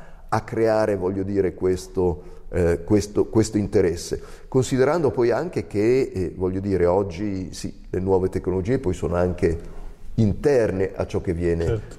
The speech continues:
Speaker 1: a ciò che viene, a ciò che viene proposto, quindi abbiamo una sovrapposizione,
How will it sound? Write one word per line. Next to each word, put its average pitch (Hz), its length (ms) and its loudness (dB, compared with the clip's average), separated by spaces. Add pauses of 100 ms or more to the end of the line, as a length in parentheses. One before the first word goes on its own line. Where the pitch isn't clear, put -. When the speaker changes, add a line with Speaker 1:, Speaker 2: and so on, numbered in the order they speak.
Speaker 1:
a 85 80 0
ciò 101 140 2
che 95 120 0
viene, 90 340 2
a - 80 -2
ciò - 140 0
che 92 120 0
viene 87 220 4
proposto, 87 640 0
quindi 95 580 -2
abbiamo 92 380 2
una 92 140 -2
sovrapposizione, 95 1200 2